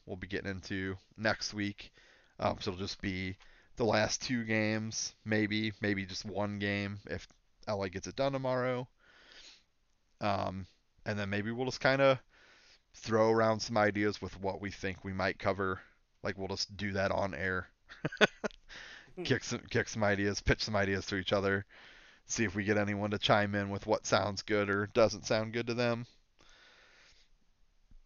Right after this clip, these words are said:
Speaker 1: You know, all of our listeners from Ireland and the Philippines that don't ever interact with us on social
Speaker 2: Hmm.
Speaker 1: media.
Speaker 2: Yeah.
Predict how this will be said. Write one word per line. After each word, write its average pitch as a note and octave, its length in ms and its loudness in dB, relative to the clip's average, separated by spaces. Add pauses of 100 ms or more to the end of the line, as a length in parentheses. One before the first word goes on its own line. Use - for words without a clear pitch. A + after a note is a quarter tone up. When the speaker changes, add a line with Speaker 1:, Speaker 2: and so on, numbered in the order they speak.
(100)
Speaker 1:
You C#3 120 2
know, C3 80 4
all B2 160 4
of A#2 100 4
our A#2 100 6
listeners A#2 420 0
from A#2 320 0
Ireland A2 400 4
and A2 120 -2
the A2 40 -4
Philippines A#2 840 0 (340)
that - 140 -6
don't A2+ 160 -2
ever A2+ 240 -4
interact A#2+ 320 -2
with A#2 100 -6
us A#2 140 -4
on A#2 100 -6
social B2 300 -6
Speaker 2:
Hmm. B2+ 60 -8
Speaker 1:
media. C3 360 -2 (1120)
Speaker 2:
Yeah. B2 60 -20